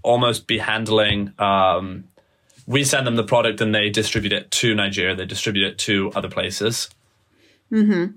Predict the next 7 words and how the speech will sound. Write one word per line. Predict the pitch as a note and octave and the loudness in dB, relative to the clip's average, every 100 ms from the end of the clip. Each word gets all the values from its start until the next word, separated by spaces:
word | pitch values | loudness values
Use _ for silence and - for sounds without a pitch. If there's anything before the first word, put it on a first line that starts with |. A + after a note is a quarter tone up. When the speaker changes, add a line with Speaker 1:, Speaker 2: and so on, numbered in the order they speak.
| - | -4
Speaker 2:
It, | B3 - | -4 -2
it | B3 B3+ | 0 2
may | C#4+ F4+ | 4 2
also | - F3+ F#3+ - A#3 | 0 0 2 2 0
include | G#3 A3+ G#3+ A3+ G#3+ G#3+ G#3+ G#3+ - - - - | 2 0 0 0 4 6 4 0 -8 -20 -20 -4
the | F#3+ - | -2 0
actual | F#3 F#3 - F#3 F3+ E3+ F3 | 0 -2 -2 2 2 2 0